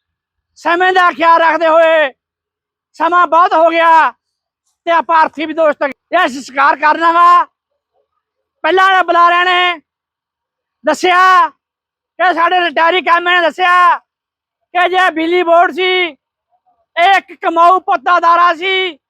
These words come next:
ਰੋਡਵੇਜ਼ ਸੀ, ਇਹ ਇੱਕ ਕਮਾਊ ਪੁੱਤ ਦਾ ਅਦਾਰਾ ਸੀ। ਸਮੇਂ ਦੀਆਂ ਸਰਕਾਰਾਂ ਨੇ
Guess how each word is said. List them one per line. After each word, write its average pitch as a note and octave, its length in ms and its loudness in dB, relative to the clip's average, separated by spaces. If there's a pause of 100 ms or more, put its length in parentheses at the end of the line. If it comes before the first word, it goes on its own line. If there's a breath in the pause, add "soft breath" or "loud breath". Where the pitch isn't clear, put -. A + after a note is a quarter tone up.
(680)
ਰੋਡਵੇਜ਼ F#4 680 2
ਸੀ, G4 180 -2 (140)
ਇਹ - 1040 -4
ਇੱਕ D#4+ 200 -8
ਕਮਾਊ F4 340 2
ਪੁੱਤ F4 180 -2
ਦਾ F4 120 0
ਅਦਾਰਾ E4 360 2
ਸੀ। D#4 400 -6 (880)
ਸਮੇਂ F4+ 340 0
ਦੀਆਂ F#4 180 2
ਸਰਕਾਰਾਂ F4 560 0
ਨੇ F#4+ 320 -2